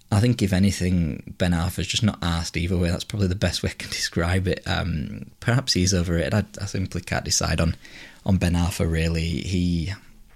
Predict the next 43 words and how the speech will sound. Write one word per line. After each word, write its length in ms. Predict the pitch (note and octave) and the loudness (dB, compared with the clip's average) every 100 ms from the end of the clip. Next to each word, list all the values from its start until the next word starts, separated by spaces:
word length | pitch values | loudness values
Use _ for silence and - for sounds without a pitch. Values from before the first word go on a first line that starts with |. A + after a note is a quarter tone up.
| - - - - - - | -20 -14 -14 -14 -20 -10
has 160 | - A2 | -2 2
the 100 | A#2 | 2
abilities 560 | F#2 F#2 F#2 - E2+ - | 2 2 2 2 -2 0
to 140 | - | 0
be 420 | F2 D#2+ D#2 D2+ - - - | 0 0 -2 -6 -12 -20 -14
very 320 | G#2+ G2 - F2+ | -6 -2 0 -2
good, 360 | - D#2+ E2 - | -2 -4 -4 -6
but 120 | - | -6
he 60 | - | -4
just 340 | - - - | -4 -2 -4
doesn't 260 | - - - | -2 -4 -4
put 180 | - | -8
them 160 | - - | -6 -4
to 100 | - | -4
good. 240 | F2+ F2 F#2 | -2 -2 0
You 100 | F2 | 0
see, 520 | - G2+ F#2+ E2+ E2+ - - - - - - - | 0 2 2 2 -2 -10 -20 -20 -20 -20 -20 -12
uh, 300 | - E2 E2+ D#2 | -4 0 0 0
Ravel 380 | F2+ F#2 F#2 | 0 2 2
Morrison, 680 | F2+ F2 E2+ D#2+ - E2+ E2 - - - - | 4 4 2 0 0 -2 -4 -8 -16 -12 -4
Adnan 440 | G2 G2 F2+ E2+ | 2 2 2 2
Januzaj 540 | E2+ F2 E2+ F2 E2 | 2 2 2 0 0
maybe, 360 | E2 E2 E2+ F2 - - | 0 -2 -2 -6 -8 -4
um, 180 | F2+ E2 | -2 0
although 200 | D#2 D#2 | 0 0
he's 160 | D#2+ - | -2 -4
probably 260 | - D#2 | -6 -4
levelled 300 | E2 D#2+ - | -4 -4 -4
out 160 | - - | -6 -6
a 40 | |
bit. 200 | - - - - - - | -6 -8 -10 -20 -20 -16
Uh, 160 | - C#2+ | -8 -6
but 160 | - - | -4 -2
yeah, 180 | F#2+ F#2+ - - - - - - - | -2 -4 -10 -20 -20 -20 -20 -20 -10
he's 200 | - G#2 | 0 4
in 140 | G2+ F2 | 4 4
that 200 | E2 - | 0 -8
category. 320 | - - F#2+ | -8 -4 0
I 40 | |
don't 140 | G2 - | 0 0
think 160 | G#2 | 0
he's 100 | F2 | 0
overrated. 600 | E2 D#2 D2+ A2 - - | -2 -2 -6 -8 -12 -16